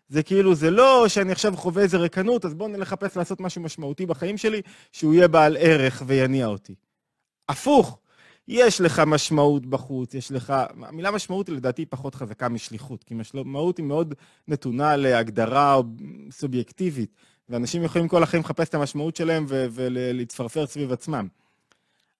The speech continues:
אבל זה הפוך, מה זאת אומרת הפוך? יש לי משמעות שמחכה לי שם בחוץ. יש לי שליחות שמחכה לי שם בחוץ. יש לי רצון פנימי שאיתו נולדתי, והוא מחכה לי במקום שבו אני נמצא,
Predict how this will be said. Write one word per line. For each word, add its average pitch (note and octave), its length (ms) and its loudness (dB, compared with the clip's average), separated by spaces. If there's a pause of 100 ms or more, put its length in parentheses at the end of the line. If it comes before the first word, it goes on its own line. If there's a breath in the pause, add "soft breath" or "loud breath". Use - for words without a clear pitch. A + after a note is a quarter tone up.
(340)
אבל C3 140 0
זה D3+ 140 4
הפוך, F3+ 380 0
מה D#3+ 120 4
זאת G#3 140 0
אומרת D#3+ 300 0
הפוך? A#2+ 380 -8
יש G#3 320 0
לי F#3+ 120 -6
משמעות E3+ 520 -4
שמחכה D#3+ 440 -4
לי D3+ 80 0
שם D3 180 -4
בחוץ. A#2 480 -6 (400 soft breath)
יש G3 260 2
לי G3+ 100 -6
שליחות F#3 460 -2
שמחכה E3+ 400 -2
לי D#3+ 80 2
שם D3+ 180 -4
בחוץ. C3 420 -12 (2000)
יש C#3 200 0
לי D3 100 2
רצון D3+ 400 2
פנימי C3 400 0
שאיתו C3 400 -4
נולדתי, C3 440 0
והוא C3+ 180 -4
מחכה D3 400 -6
לי C#3 120 -2
במקום A#2 420 -4
שבו A#2 300 -4
אני A#2 140 -2
נמצא, A2 440 -4